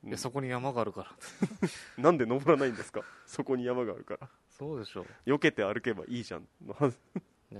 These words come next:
Speaker 2: メルボルンリーダーさん、
Speaker 1: 話。
Speaker 2: 花火を上から見るか、横から見るかみたいなって。
Speaker 1: <laughs> あー、あれ。あー、なんだったっけ？
Speaker 2: ん？
Speaker 1: 思い出せない。そのドラマがあったんすよ。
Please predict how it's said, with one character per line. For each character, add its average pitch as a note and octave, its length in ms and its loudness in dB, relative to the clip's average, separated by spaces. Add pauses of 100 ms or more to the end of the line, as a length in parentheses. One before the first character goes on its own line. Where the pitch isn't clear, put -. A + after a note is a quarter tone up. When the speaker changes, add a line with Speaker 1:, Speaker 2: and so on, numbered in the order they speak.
Speaker 2:
メ G#2+ 80 -2
ル C#3 80 0
ボ E3 120 0
ル E3 100 2
ン E3 40 0
リ E3 120 4
ー E3 40 4
ダ D#3+ 60 8
ー - 20 0
さ A2+ 120 2
ん、 G2 40 0
Speaker 1:
話。 - 60 -8
Speaker 2:
花 F3 240 4
火 E3 140 4
を G#2+ 100 6
上 C3+ 160 6
か D#3+ 100 4
ら D3 100 8
見 D3 120 2
る D3 80 -2
か、 G2 400 4 (240)
横 A#2 240 4
か D3 120 6
ら C#3 100 8
見 C#3 100 4
る C#3 80 4
か A2+ 100 6
み G#2+ 160 2
た A#2 140 6
い F#2+ 80 2
な F2+ 120 -6
っ - 40 -12
て。 - 80 -20 (760)
Speaker 1:
<laughs> G3 220 12 (580)
あ A2 540 6
ー、 - 40 -4
あ G#2+ 40 0
れ。 A2+ 280 0 (520)
あ C3 60 -2
ー、 D#3+ 100 4
な F#3 120 6
ん - 20 8
だ G#3 60 6
っ - 20 0
た F#3+ 100 4
っ - 40 6
け？ B2+ 240 4 (400)
Speaker 2:
ん？ D#3 240 -2
Speaker 1:
思 F3+ 180 4
い G3+ 40 8
出 G3 80 6
せ F#3 100 2
な C#3+ 120 8
い。 - 60 0 (260)
そ C3+ 140 0
の B2+ 100 2
ド D#3 120 8
ラ G3 100 8
マ G3 100 8
が F#3 120 8
あ - 20 10
っ G3 60 4
た - 200 6
ん F3 60 8
す - 140 2
よ。 B2+ 180 8